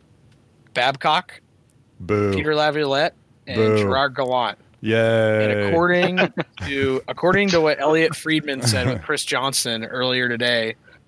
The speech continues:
Speaker 1: and I was also reading a little more, Laviolette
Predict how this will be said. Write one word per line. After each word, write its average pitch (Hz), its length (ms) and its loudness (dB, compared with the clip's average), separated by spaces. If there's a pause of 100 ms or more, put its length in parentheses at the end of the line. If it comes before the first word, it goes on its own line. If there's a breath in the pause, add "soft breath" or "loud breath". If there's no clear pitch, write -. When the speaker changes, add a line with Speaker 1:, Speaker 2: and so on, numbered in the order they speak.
(160)
Speaker 1:
and 131 120 -2
I - 20 0
was 117 160 0
also 123 240 0
reading 127 380 -2
a 120 40 -2
little 117 200 -2
more, 113 440 -2 (1120)
Laviolette 165 680 2